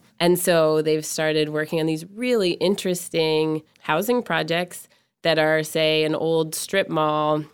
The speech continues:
but there's a large refugee population there that's actually very entrepreneurial. And how could they support them with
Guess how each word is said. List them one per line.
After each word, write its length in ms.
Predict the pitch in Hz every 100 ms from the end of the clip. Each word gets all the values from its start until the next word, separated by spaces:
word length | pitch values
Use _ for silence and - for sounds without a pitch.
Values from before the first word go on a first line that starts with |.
| -
but 140 | 165
there's 240 | 160 160
a 60 | 160
large 440 | 151 156 156 156
refugee 480 | 147 151 - 165 220
population 760 | 214 180 170 165 156 156 160 151
there 420 | 147 147 151 147
that's 160 | 156
actually 340 | 156 156 - 170
very 220 | 165 175
entrepreneurial. 920 | 180 185 - 214 220 214 175 160 147
And 100 | 147
how 180 | 156 170
could 180 | 170 175
they 280 | 170 160 160
support 500 | - 147 - 175 175
them 360 | 175 165 160
with 320 | 156 156 151